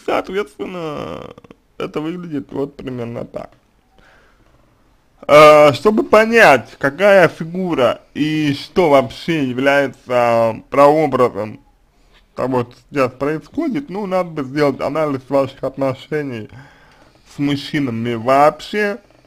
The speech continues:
со всеми мужчинами. Вот, особую роль,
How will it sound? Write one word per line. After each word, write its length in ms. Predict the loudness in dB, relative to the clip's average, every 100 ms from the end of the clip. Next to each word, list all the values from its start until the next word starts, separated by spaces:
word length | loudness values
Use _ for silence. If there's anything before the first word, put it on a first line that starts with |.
| _ _
со 100 | -8
всеми 380 | -6 -8 -8 -6
мужчинами. 720 | -8 -10 -10 -10 -10 -16 -20 -20 _ _ _ _ _ _ _ _
Вот, 480 | -6 -4 0 0 0
особую 560 | 0 0 0 0 2
роль, 300 | 4 2 0